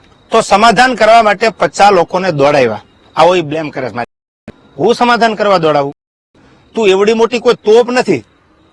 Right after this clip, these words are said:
તે હું સમાધાન કરવા માટે પચાસ લોકોને દોડતા. ઓથેન્ટિક પુરાવો કે તે જ્યારે આ બનાવ બન્યો બે વર્ષ પહેલા, સોનબાઈ માના મંદિરે જ્યારે સમાધાન કરવાનું હતું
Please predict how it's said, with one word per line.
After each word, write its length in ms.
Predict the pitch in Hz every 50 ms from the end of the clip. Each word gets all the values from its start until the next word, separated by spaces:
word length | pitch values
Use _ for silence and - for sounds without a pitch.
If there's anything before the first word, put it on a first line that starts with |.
| _ -
તે 40 | 180
હું 160 | 160 175 214
સમાધાન 400 | - - 175 190 202 185 208 208 202
કરવા 220 | 180 185 196 196 190
માટે 180 | 196 190 208 196
પચાસ 280 | - 175 170 - 190 175
લોકોને 320 | 165 160 - 190 170 160
દોડતા. 400 | 139 147 156 156 151 - 143 135 147
ઓથેન્ટિક 440 | 175 - - 196 214 190 196 233 202 -
પુરાવો 360 | - 185 202 208 202 185 151 107 - _ _ _ _ _ _ _ _ _ _ _ _ _ _ _ _ _ _ _
કે 100 | - 196 208 - _ -
તે 120 | 214 214 220 196 185 196 226 240 _ _ _ _ _ _ _ _ -
જ્યારે 300 | 120 139 151 165 214 226
આ 60 | 233
બનાવ 300 | 214 208 202 214 214 208 196
બન્યો 200 | 185 196 208 208 196
બે 120 | 180 185 190 190
વર્ષ 200 | 196 190 170 -
પહેલા, 340 | _ - 165 175 175 135 107 - _ _ _ _ -
સોનબાઈ 380 | - 170 180 202 208 214 220 214
માના 200 | 208 208 208 196 180
મંદિરે 280 | 175 180 170 196 196 202 175
જ્યારે 220 | 165 170 175 180
સમાધાન 440 | - - 170 165 170 156 151 175 175 165
કરવાનું 440 | - 160 160 170 175 165 160 147 147
હતું 180 | - 180 165